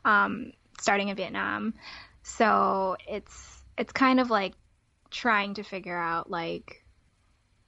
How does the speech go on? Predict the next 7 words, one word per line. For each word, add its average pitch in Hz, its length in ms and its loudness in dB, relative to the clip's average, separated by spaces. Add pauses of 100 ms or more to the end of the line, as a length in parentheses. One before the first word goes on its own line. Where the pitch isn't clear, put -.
(500)
the 226 100 4
relationship 190 680 -2
to - 560 -2 (580)
capitalism 202 680 0
and 202 160 2
communism 185 800 0
and, - 340 -6